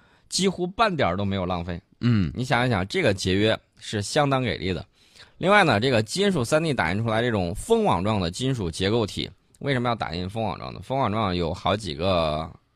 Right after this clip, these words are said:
Speaker 1: 呃，怎么说呢？就是仿生学方面的这个优势。
Speaker 2: 嗯。
Speaker 1: 一方面呢，这个结构非常轻，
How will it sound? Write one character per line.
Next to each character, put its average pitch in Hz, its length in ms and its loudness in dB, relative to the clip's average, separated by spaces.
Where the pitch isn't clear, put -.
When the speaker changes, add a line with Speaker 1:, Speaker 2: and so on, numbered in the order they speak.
Speaker 1:
呃， 82 460 -4
怎 78 120 -12
么 85 60 -10
说 113 160 -2
呢？ 87 160 -4
就 - 100 -12
是 78 580 -2
仿 90 240 0
生 127 220 -8
学 - 180 -6
方 101 140 -4
面 98 120 -4
的 104 80 2
这 101 120 6
个 82 100 2
优 107 180 0
势。 - 180 -6
Speaker 2:
嗯。 - 280 -18
Speaker 1:
一 170 160 0
方 185 160 6
面 180 140 4
呢， 85 180 2
这 98 80 -4
个 95 140 0
结 90 200 -6
构 104 140 -4
非 110 100 -4
常 92 160 -2
轻， 101 300 -6